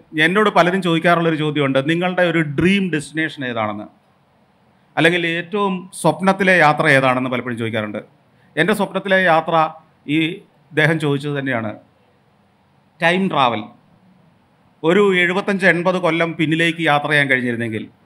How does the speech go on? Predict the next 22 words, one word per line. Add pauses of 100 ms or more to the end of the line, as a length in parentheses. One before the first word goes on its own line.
(180)
പ്രത്യേകിച്ച്
രണ്ടാം
ലോകമഹായുദ്ധ
കാലത്തേക്ക്
സഞ്ചരിക്കാൻ
കഴിഞ്ഞിരുന്നെങ്കിൽ, (440)
രണ്ടാം
ലോകമഹായുദ്ധ
കാലത്തെ, (640)
ആ,
കിഴക്കൻ
ഏഷ്യയോ (360)
അല്ലെങ്കിൽ (400)
യൂറോപ്പോ (280)
ഒന്ന്
ആകാശത്തുകൂടെ
ഒരു
അരൂപിയായി
കറങ്ങി
നടന്ന്
കാണാൻ
കഴിഞ്ഞിരുന്നെങ്കിൽ